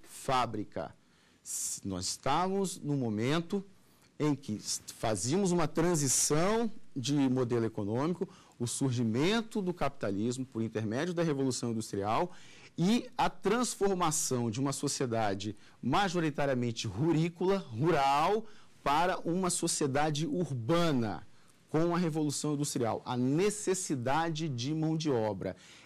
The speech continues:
Essa necessidade de mão de ova-, de obra provocou a exploração de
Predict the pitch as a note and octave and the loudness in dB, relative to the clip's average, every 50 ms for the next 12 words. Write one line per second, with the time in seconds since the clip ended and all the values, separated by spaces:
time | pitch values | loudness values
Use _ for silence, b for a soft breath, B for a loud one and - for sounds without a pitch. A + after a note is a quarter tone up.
0 | B B - - F3 A3 A#3+ A#3 - - G#3+ G3+ G3 F#3 - - F3+ - - C#3 | B B 0 2 2 2 2 0 0 -2 -2 0 0 0 0 -2 -4 -4 -4 -4
1 | B2 A#2+ D3 E3 F3 D#3 D3+ D3 D3 D3+ B2+ A#2 A2+ A2+ A#2+ B2+ C3 C3+ C3+ C#3+ | -2 0 0 0 0 0 0 0 0 0 0 0 2 2 2 2 0 0 -2 -4
2 | - - G2+ G2+ G#2 A2 A2 A2+ B2 D#3 E3+ E3 B B B B B B B _ | -6 -8 -6 -4 -2 0 0 0 0 0 -2 -4 B B B B B B B _
3 | _ - F3+ - - B3 G#3 G#3+ F#3+ D3+ - - A#2+ B2 C3 C#3+ - B B B | _ 2 4 6 6 4 4 2 0 -2 -2 -2 0 0 0 0 -2 B B B
4 | B B - - F#3 A3 B3 A#3+ - - - G3+ G3+ F#3+ E3+ C3+ - - - B2+ | B B -2 0 0 2 0 0 -2 0 0 2 2 4 2 0 0 -2 -2 -2
5 | B2 B2+ C3+ D#3 E3 - b b b b - B2+ A#2+ C3+ E3+ G#3 G#3+ | -2 0 -2 -4 -6 -8 b b b b -8 -4 0 2 2 2 0